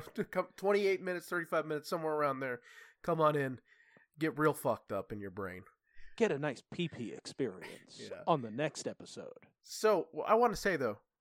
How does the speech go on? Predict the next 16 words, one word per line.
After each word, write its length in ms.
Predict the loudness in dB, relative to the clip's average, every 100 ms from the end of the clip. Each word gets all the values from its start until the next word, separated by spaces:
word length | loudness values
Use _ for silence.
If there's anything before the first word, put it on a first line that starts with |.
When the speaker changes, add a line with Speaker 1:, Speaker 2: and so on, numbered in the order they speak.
| _ _ _ _ _ 2
Speaker 1:
well, 300 | 2 2 -6 _ -6
we'll 80 |
talk 200 | -2 -2
about 140 | -2 -6
it 20 |
in 40 | -8
the 100 | -12
next 180 | -8 4
Speaker 2:
No, 140 | 6
Speaker 1:
episode. 120 | 6 6
Speaker 2:
no, 100 | 6
no, 160 | 6
say 280 | 6 6 6
it, 140 | 4 0
say 160 | 0
it. 100 | 0